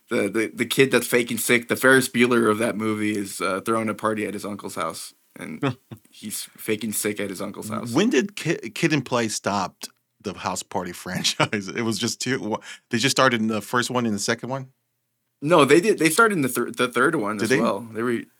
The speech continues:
Speaker 1: yeah, yeah.
Speaker 2: C-, I don't remember. I'm, uh, I don't, uh,
Speaker 1: The
Speaker 2: look
Speaker 1: third one is kids, uh,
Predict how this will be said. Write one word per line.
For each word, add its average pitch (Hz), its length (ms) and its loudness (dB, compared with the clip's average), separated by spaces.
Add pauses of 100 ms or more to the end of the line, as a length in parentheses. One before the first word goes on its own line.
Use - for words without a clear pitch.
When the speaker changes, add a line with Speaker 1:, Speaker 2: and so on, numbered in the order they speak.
(120)
Speaker 1:
yeah, 107 400 0 (180)
yeah. 85 240 -8 (360)
Speaker 2:
C-, - 120 -4
I 123 80 4
don't 143 140 2
remember. 113 540 -2
I'm, 113 180 -2
uh, 113 120 -2 (100)
I - 60 -12
don't, 123 280 -16
uh, - 60 -20 (360)
Speaker 1:
The 120 80 -4
Speaker 2:
look 156 200 4
Speaker 1:
third 180 240 8
one 208 160 6
is 175 180 2
kids, 156 460 -2 (280)
uh, 107 320 -2